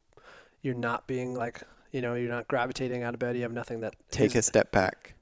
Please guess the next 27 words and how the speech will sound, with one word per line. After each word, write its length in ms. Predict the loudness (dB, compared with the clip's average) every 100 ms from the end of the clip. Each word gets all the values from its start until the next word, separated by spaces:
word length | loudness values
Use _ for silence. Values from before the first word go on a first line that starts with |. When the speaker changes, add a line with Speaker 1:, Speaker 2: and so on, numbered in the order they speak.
| _ -12
Speaker 1:
Yeah, 160 | -10 -8
is 100 | -6
that 140 | -6
the 60 | -4
first? 260 | -8 -4
So 320 | 0 0 0 -2
I'm 140 | -2 2
thinking 320 | 2 2 0
of, 280 | -2 -4 -14 _ -6
uh, 420 | -2 0 0 -2 -4 _ _ _ _ _
my 80 | -6
sister, 480 | -4 -4 -6 -8 -10 -16 -12
and 100 | -6
she 280 | -2 0 0
works 240 | 0 -4 -4
full 160 | -6
time. 300 | -4 -4 -4 -6
She's 120 | -8
a 40 |
social 380 | -8 -6 -4 -2
worker. 200 | -4 -4
She 140 | -2 4
likes 220 | 4 6
her 80 | 2
work. 280 | 2 -2 -6 -8
It's 160 | -8
fulfilling, 540 | -6 -4 0 0 -2